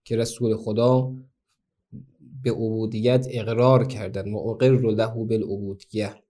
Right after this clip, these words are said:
گفتیم تذلل همراه با اطاعت است. لذا رسول خدا می‌فرمایند: «من عبد و بندهٔ پروردگار هستم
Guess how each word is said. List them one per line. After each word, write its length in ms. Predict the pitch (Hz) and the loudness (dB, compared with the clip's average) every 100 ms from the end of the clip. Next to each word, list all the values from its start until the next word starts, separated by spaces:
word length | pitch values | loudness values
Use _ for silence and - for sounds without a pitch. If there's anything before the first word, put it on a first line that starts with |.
| _ - | _ -4
گفتیم 360 | 127 - 127 | -4 0 0
تذلل 840 | 127 110 120 110 110 131 160 151 - | 0 -2 0 0 2 4 6 6 2
همراه 640 | - 117 113 120 131 131 | -8 -6 -2 4 4 4
با 260 | 120 117 120 | 2 0 0
اطاعت 540 | 113 - 104 113 113 | -4 -10 -10 -8 -8
است. 320 | 101 - - _ _ _ _ _ _ _ _ _ _ _ - - | -10 -12 -16 _ _ _ _ _ _ _ _ _ _ _ -20 -4
لذا 220 | 131 156 | 4 6
رسول 380 | 175 143 - 131 | 8 4 4 2
خدا 340 | 127 123 139 151 | 4 4 6 6
می‌فرمایند: 540 | 131 123 123 139 143 | 2 0 0 0 0
«من 320 | 131 135 131 | 0 0 -2
عبد 360 | 151 156 - - | 0 0 0 -4
و 120 | 123 | -2
بندهٔ 480 | 113 117 113 135 151 | 0 0 0 0 0
پروردگار 760 | 127 117 117 110 104 104 104 104 | 0 -2 -2 -4 -4 -4 -4 -6
هستم 540 | 107 - 107 98 | -8 -10 -10 -12